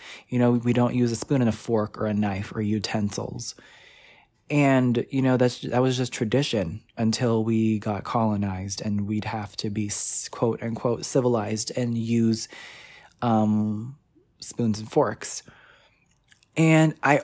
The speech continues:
always hated, as a kid, whenever we would have, like, finger food, like wings or, like, appetizers that don't require utensils, and I'd always be bothered.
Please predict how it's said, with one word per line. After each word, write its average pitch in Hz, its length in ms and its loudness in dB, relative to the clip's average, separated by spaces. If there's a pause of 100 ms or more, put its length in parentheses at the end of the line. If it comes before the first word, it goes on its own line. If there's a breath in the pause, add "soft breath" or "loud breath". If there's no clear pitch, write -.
always 151 460 4
hated, 131 1040 4
as 120 120 4
a 123 80 2
kid, 120 560 0 (340 loud breath)
whenever 127 360 4
we 135 60 6
would 131 140 6
have, 135 120 0
like, 127 140 4
finger 123 500 2
food, 147 380 4
like 120 240 -2
wings 131 840 2 (380 loud breath)
or, 120 240 4
like, 117 320 -2
appetizers 123 840 0
that 110 160 -2
don't 117 280 -2
require 113 800 -2 (1300 loud breath)
utensils, 110 880 -2 (280 loud breath)
and 117 80 -4
I'd - 180 -4 (100)
always 151 560 4
be 120 160 2
bothered. 104 800 0